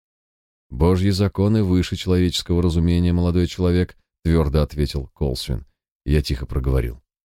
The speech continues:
"Если Божьи законы таковы, то их действительно не понять". Я подумал о Хью Кертисе, своем подопечном. Когда осенью в Антверпене усилились преследования протестантов, Хью уехал в Гамбург —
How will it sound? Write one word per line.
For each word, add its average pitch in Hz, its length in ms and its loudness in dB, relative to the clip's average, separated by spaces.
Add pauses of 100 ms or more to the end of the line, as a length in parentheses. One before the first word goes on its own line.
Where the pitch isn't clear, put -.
"Если 80 400 4
Божьи 78 420 2
законы 76 480 2
таковы, 73 480 0
то 85 180 2
их 76 120 2
действительно 69 800 0
не 71 160 2
понять". - 580 -6 (840)
Я 110 200 2
подумал 127 440 2
о 95 60 0
Хью 107 240 -4
Кертисе, - 640 -6 (220)
своем 73 380 0
подопечном. - 560 -4 (460)
Когда 156 300 2
осенью 95 520 2
в 82 60 2
Антверпене 85 680 0 (160)
усилились 90 600 2
преследования 87 720 0
протестантов, 104 800 -2 (420)
Хью 113 280 4
уехал 110 500 0
в 80 60 -2
Гамбург — 73 560 -2